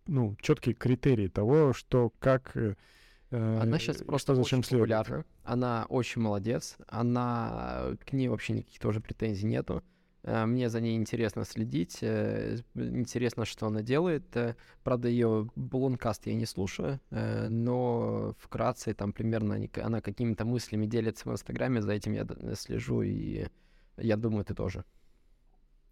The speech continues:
Speaker 1: Слушай, давай мы с тобой уже сорок пять минут за беседой, и мы подведём, наверно, давай вот последнего возьмём, э, и я думаю, что тебе,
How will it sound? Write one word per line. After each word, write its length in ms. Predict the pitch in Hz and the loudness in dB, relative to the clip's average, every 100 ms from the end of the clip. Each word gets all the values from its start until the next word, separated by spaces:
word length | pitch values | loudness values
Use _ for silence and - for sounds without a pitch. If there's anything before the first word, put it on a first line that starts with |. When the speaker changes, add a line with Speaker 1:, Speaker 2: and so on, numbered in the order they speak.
| _ _ _ - | _ _ _ -4
Speaker 1:
Слушай, 280 | - 135 120 | 0 2 4
давай 240 | 117 139 | 6 6
мы 100 | 131 | 6
с 60 | 107 | 2
тобой 360 | 120 117 120 117 | 0 2 4 4
уже 200 | 101 107 | 2 0
сорок 500 | - - 135 120 - | 0 4 4 4 2
пять 300 | 117 - 117 | 0 2 2
минут 320 | 113 101 101 | 4 2 2
за 240 | 104 98 | 0 0
беседой, 580 | 101 107 147 143 131 107 | 0 0 2 4 4 4
и 100 | 98 | 2
мы 240 | 101 123 120 | 2 2 2
подведём, 480 | 120 113 113 131 123 | 2 2 4 6 6
наверно, 540 | 113 117 117 113 104 | 6 6 4 4 2
давай 220 | 110 131 | 6 6
вот 120 | 113 - | 6 2
последнего 580 | 113 131 113 104 98 | 0 2 2 2 0
возьмём, 580 | 101 107 123 147 165 139 | 2 2 4 4 4 4
э, 580 | 117 110 104 104 104 - | 4 4 4 2 0 0
и 60 | 110 | 2
я 140 | 110 | 2
думаю, 280 | 113 120 113 | 4 4 2
что 200 | - - | 0 -6
тебе, 680 | - 107 117 113 107 98 | -4 2 4 4 2 0